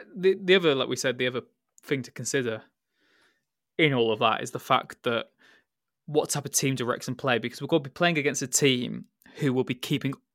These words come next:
a lot of the ball. You know, I think that'll be the case for both these games, really. You'd expect us to have a bit more of it at home to,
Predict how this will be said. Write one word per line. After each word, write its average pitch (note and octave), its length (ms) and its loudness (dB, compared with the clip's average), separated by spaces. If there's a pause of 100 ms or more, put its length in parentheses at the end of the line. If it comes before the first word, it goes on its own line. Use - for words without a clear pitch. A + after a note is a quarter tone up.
a C#3 80 6
lot C3+ 360 2
of C3+ 60 -6
the A2+ 60 -4
ball. A2 520 -2 (320)
You D#3+ 120 -8
know, - 120 -6 (140)
I D3 60 -6
think F#3+ 160 -2
that'll D3+ 60 -2
be C3+ 100 -2
the B2+ 80 -6
case C#3+ 240 -2
for C3 80 -8
both C3 300 0
these B2+ 180 -8
games, B2 320 -4
really. B2+ 220 -4
You'd D3 100 -4
expect F3+ 340 -2
us D3 100 -2
to - 100 -10
have C3 180 6
a B2 40 -4
bit - 160 -4
more C3 140 0
of B2 80 -2
it C3+ 100 -6
at A#2 120 -6
home B2+ 240 -2
to, A#2 300 -6